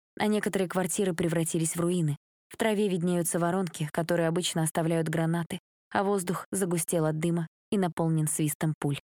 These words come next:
"В атриуме полно солдат", — говорит Анна. "В квартирах на верхних этажах спрятались снайперы.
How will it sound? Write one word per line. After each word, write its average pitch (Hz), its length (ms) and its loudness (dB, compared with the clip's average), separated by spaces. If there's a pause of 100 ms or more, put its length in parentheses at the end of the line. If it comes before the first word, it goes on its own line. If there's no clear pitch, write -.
(680)
"В 240 120 2
атриуме 196 420 2
полно 208 320 4
солдат", — 233 500 2 (220)
говорит 175 400 2
Анна. 156 300 2 (220)
"В - 100 -10
квартирах 202 500 2
на 202 100 2
верхних 196 340 0
этажах 214 360 2
спрятались 196 540 0
снайперы. 170 480 2